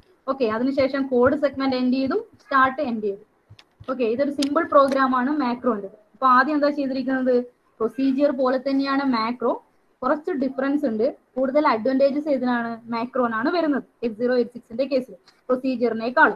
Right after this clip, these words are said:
കാരണം പ്രൊസീജിയറിൽ സ്റ്റാക്ക് യൂസ് ചെയ്യണം, call, റിട്ടേൺ എന്ന് പറയുന്ന അസംബ്ലർ directive use ചെയ്യണം. അങ്ങനെ കുറച്ച് എന്താണ്, പിന്നെ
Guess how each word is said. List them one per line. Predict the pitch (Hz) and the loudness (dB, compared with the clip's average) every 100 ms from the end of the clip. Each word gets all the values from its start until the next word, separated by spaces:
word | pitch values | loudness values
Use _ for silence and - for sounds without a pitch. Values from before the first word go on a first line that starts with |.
| - _ _ - | -2 _ _ -6
കാരണം | 254 285 | -4 -2
പ്രൊസീജിയറിൽ | 247 262 262 269 262 254 | -4 -4 -2 0 0 -4
സ്റ്റാക്ക് | 226 214 233 254 | -4 -6 -4 -6
യൂസ് | 254 247 | -4 -4
ചെയ്യണം, | 269 285 403 - | -2 -2 -4 -4
call, | 233 226 240 269 277 | -2 0 2 4 4
റിട്ടേൺ | 247 247 247 | 2 -2 0
എന്ന് | 247 | 2
പറയുന്ന | 247 247 240 | 2 0 -2
അസംബ്ലർ | 226 226 247 247 | -6 -4 0 2
directive | 247 254 262 247 254 | 2 0 -4 -4 -2
use | 254 262 | -4 -4
ചെയ്യണം. | 254 311 494 _ _ _ _ _ | -2 -2 -4 _ _ _ _ _
അങ്ങനെ | 302 320 | -4 0
കുറച്ച് | 349 392 - 440 - - _ 269 | 0 0 0 -2 -2 -14 _ -2
എന്താണ്, | 262 254 247 | 0 0 -2
പിന്നെ | 269 | -4